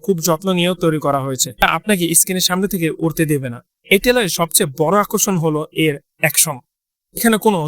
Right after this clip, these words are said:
সুপারহিরো স্টাইলে মারামারি নেই, বরং কাঁচা এবং র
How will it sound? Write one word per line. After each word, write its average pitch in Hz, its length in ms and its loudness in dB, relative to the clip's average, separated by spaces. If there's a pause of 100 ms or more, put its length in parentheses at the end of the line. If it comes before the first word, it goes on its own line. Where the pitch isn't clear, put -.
সুপারহিরো 175 380 2 (120)
স্টাইলে 156 280 0 (100)
মারামারি 143 420 0
নেই, 143 120 2 (400)
বরং 180 200 4 (320)
কাঁচা 165 280 2 (180)
এবং 156 160 -2 (180)
র - 20 2